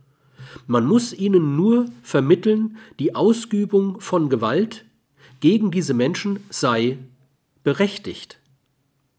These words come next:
So werden Menschen zu Soldaten, zu K-Z-Wächtern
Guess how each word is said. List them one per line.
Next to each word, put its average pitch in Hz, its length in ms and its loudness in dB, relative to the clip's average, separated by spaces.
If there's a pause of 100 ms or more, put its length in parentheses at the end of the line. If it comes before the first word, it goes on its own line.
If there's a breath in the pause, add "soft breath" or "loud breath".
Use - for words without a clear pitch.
(460 soft breath)
So 226 520 4 (120)
werden 180 480 0
Menschen 156 420 -2
zu 147 160 -2
Soldaten, 127 720 -4 (560 soft breath)
zu 131 440 -2 (140)
K-Z-Wächtern 175 1700 -4